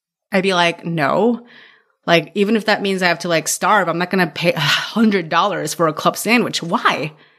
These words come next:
Why won't I?" Because to me, the value of the sandwich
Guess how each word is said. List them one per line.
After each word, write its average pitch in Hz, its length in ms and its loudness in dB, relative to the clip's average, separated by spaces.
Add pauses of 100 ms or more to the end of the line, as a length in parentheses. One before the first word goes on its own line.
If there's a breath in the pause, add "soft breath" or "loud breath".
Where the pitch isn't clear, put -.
(440 soft breath)
Why 302 220 0
won't 349 240 -2
I?" 147 220 0 (540)
Because 202 460 0
to 202 120 -4
me, 233 460 0 (480 soft breath)
the 202 120 0
value 202 840 -2
of 170 500 0 (360)
the 190 100 0
sandwich 220 800 -2